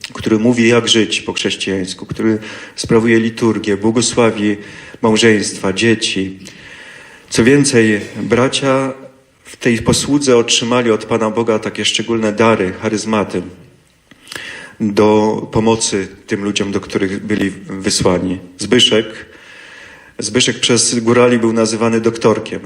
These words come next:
Jak jest, przeglądamy zdjęcia, to często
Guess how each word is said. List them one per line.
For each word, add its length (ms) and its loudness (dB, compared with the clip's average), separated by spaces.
Jak 240 -16
jest, 200 -10
przeglądamy 540 0
zdjęcia, 460 2
to 120 -6
często 520 -2